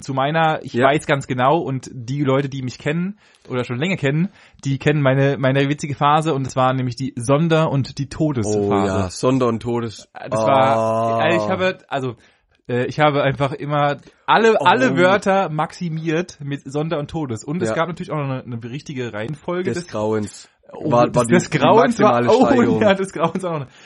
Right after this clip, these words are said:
Speaker 1: Stimmt.
Speaker 2: Die
Speaker 1: Und es gab
Speaker 2: drei Wörter, die hast, also im Studium vier Jahre lang war wirklich, oh, das war die Todesklausur, die war, boah, de-, des Grauens, die war
Speaker 1: <laughs>
Speaker 2: sonderschwierig.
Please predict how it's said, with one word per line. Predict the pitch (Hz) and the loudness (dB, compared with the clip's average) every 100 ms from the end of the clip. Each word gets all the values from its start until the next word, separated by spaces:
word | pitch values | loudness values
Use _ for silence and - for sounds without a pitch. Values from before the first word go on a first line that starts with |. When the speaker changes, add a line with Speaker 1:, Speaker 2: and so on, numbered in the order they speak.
| - | -20
Speaker 1:
Stimmt. | - 175 - | -6 -4 -2
Speaker 2:
Die | 156 | -2
Speaker 1:
Und | 170 | 0
es | |
gab | 165 | 0
Speaker 2:
drei | 131 135 131 | 2 4 4
Wörter, | 131 127 | 2 0
die | 120 | 0
hast, | 131 135 | -2 -2
also | 117 120 | -2 0
im | 135 139 | 0 0
Studium | - 165 165 160 160 - - - | -4 -6 -2 -2 -2 -10 -18 -20
vier | - 156 175 | -10 0 2
Jahre | 139 135 143 | 4 2 2
lang | 139 135 143 - _ _ | 0 0 -2 -8 _ _
war | 117 113 113 | -2 -2 0
wirklich, | 131 123 117 - _ _ | -2 -2 -8 -14 _ _
oh, | - | -6
das | - - | -6 -6
war | 101 | -8
die | 101 - _ | -8 -16 _
Todesklausur, | - 123 139 135 - - 120 120 123 123 185 | -6 -2 -2 -2 -4 -4 -4 -4 -2 0 2
die | 117 | 0
war, | 123 117 | -4 -4
boah, | 123 123 | -4 -2
de-, | 113 - - | -4 -8 -6
des | 147 - | -6 -8
Grauens, | - 120 123 143 139 - | -12 -4 2 4 2 2
die | 190 | 0
war | - | 0
Speaker 1:
<laughs> | |
Speaker 2:
sonderschwierig. | - 180 - 180 190 190 170 151 139 - 143 139 123 | 0 -2 2 2 2 2 4 2 2 -6 0 0 0